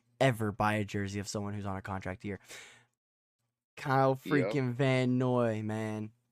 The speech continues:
Speaker 1: That's a Patriot right there. Give him to me. Bought it. And then the very next year, bye-bye.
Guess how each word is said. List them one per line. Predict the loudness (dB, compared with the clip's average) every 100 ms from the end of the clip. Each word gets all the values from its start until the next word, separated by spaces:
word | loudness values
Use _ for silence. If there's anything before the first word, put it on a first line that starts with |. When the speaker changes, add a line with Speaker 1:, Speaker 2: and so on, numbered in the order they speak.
| _ _ _ _
Speaker 1:
That's | -10 -8 -6
a | -8 -8
Patriot | -8 -6 -6 -6 -6 -4
right | -6 -6 -8
there. | -6 -4 -6 -10 _ 2
Give | 4 4
him | 0
to | 0 2
me. | 2 -2 -6 _ _ _ _ _ _ _ _
Bought | 2 2
it. | 2 -4 _ _ _ _ _ _
And | -8
then | -6
the | -2
very | 0
next | 0 -4 -4
year, | -4 -4 -10 _ _ _ _
bye-bye. | -4 2 4 4